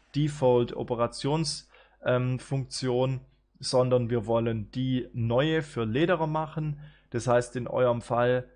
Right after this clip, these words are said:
ähm, müsst ihr dann jetzt hier auf das Fenster und eine neue Operation erstellen.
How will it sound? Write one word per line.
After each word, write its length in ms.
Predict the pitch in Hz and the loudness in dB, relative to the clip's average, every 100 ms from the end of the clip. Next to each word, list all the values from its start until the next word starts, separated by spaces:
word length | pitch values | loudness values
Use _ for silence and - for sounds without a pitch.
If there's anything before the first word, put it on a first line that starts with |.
| _ - | _ -6
ähm, 480 | 120 120 117 117 110 _ _ - | -2 0 -2 -4 -8 _ _ -2
müsst 280 | 131 131 139 | -2 0 0
ihr 80 | |
dann 200 | 123 113 | 2 2
jetzt 300 | 117 110 - | 2 0 -6
hier 420 | - 135 131 127 - _ _ _ _ _ _ _ _ _ _ - | -2 2 2 0 -6 _ _ _ _ _ _ _ _ _ _ -4
auf 220 | 117 - | -4 -4
das 180 | 120 - | -8 -2
Fenster 440 | 151 160 - 139 | 0 0 0 2
und 220 | 127 123 - | 4 2 -2
eine 220 | 123 120 | -2 0
neue 440 | 117 120 123 123 | 0 2 2 0
Operation 840 | 123 - 113 117 - - 113 113 117 | -2 -2 0 -2 -2 -6 -4 -4 -6
erstellen. 760 | - 139 - - 147 117 110 | -6 -6 -4 4 4 4 -2